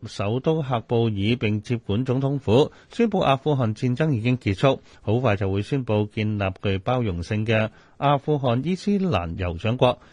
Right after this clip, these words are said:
又針對當年執政時備受國際孤立嘅局面，表示新政府願意同各國維持和平關係。中國尋日表示尊重阿富汗人民嘅意願同埋選擇，願意同塔利班溝通同埋開展友好合作關係。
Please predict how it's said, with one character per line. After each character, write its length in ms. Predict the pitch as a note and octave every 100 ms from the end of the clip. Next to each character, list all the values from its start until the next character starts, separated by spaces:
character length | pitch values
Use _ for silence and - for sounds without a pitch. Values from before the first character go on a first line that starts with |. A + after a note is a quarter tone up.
| -
又 160 | D3+ D3
針 220 | G#3 G#3
對 120 | D3+
當 280 | D3 G3+ F#3
年 120 | F#2+
執 120 | F2+
政 200 | D3+ A2 A2
時 280 | - F#2
備 220 | F#2 A#2 G#2+
受 180 | A2
國 180 | G#2+ -
際 200 | - A#2
孤 160 | - E3+
立 60 | A#2+
嘅 160 | A2+ -
局 140 | A#2 -
面， 260 | A#2+ A2+ A2+ - -
表 100 | A#2+ C3+
示 120 | A2
新 220 | - C3+
政 180 | A2+ G#2+
府 320 | F#2+ B2 D#3 - -
願 240 | C#3+ D#3 D#3
意 160 | F3
同 240 | F3+ G#2 F#2
各 200 | - C3+
國 280 | - D3 -
維 260 | G2+ F#2 F#2
持 220 | G2 F#2+
和 160 | G2 F2+
平 120 | F2+
關 180 | C#3+ C#3
係。 240 | B2 G2 - - - - _
中 160 | - C3
國 100 | A#2
尋 200 | F#2 G2
日 20 |
表 200 | F#2+ A2+
示 300 | B2 A2+ A2
尊 180 | G#2+ D3+
重 120 | B2
阿 120 | G2+ A#2
富 220 | A#2+ G#2+
汗 160 | G2
人 120 | G2 F#2+
民 300 | F#2+ F2+ F#2+
嘅 220 | B2 B2
意 140 | A#2+
願 160 | A2+ G2
同 100 | F#2
埋 80 | E2+
選 220 | - B2
擇， 240 | C3+ B2+ - - - C#3+
願 200 | D3+ D#3
意 140 | E3
同 340 | D#3+ G2+ G2+ A2 -
塔 220 | D#3 -
利 300 | - A#2+ A#2+
班 280 | A#2+ F3+ F#3+
溝 300 | - F#3 F#3
通 300 | F#3 F#3 F3+ - _
同 140 | G#2
埋 140 | F2+ F2+
開 180 | C3+ C3
展 240 | F2+ A2
友 160 | F#2+ F#2+
好 180 | G2+ A2
合 100 | G#2+
作 200 | G2 -
關 180 | B2
係。 260 | A#2 A2+